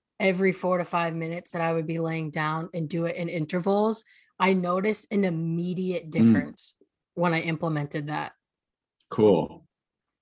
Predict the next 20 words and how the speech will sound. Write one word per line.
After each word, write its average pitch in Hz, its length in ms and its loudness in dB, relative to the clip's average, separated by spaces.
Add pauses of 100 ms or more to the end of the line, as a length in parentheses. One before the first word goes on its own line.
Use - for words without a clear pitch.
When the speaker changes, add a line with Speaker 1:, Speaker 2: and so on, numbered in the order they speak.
(420)
Speaker 2:
So 190 220 4
there's 165 200 8
Speaker 1:
Um, 156 80 2
Speaker 2:
one 139 80 8
of 113 80 8
those, 98 460 4
there's 104 340 2
one 127 140 4
of, 113 140 2
this 123 160 2
is 127 40 -8
one 127 160 6
of 123 60 6
those 110 240 4
pieces 117 540 0
that 90 220 -4
maybe 95 640 -2
we 107 180 2
as 107 140 0
clinicians 101 640 -2